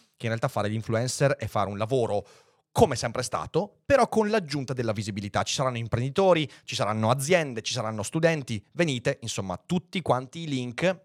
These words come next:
e i dettagli sul nostro sito dailycogito punto com. E poi tanti altri eventi, spettacoli a Fano, spettacoli a Genova. Da-,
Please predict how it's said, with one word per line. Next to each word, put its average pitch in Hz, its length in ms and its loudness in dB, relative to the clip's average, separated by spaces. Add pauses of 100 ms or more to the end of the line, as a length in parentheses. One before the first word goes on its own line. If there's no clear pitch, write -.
e 131 220 2
i - 60 -10
dettagli 113 500 -2
sul 104 160 -6
nostro 87 200 -12
sito 127 240 -6
dailycogito 175 760 0
punto 107 360 -4
com. 95 400 -4 (260)
E 127 100 -4
poi 175 200 4
tanti 151 280 -2
altri 151 300 0
eventi, 220 360 0
spettacoli 120 600 -4
a 151 60 2
Fano, 147 500 0
spettacoli 120 540 -2
a 160 60 2
Genova. 143 400 2
Da-, 127 200 0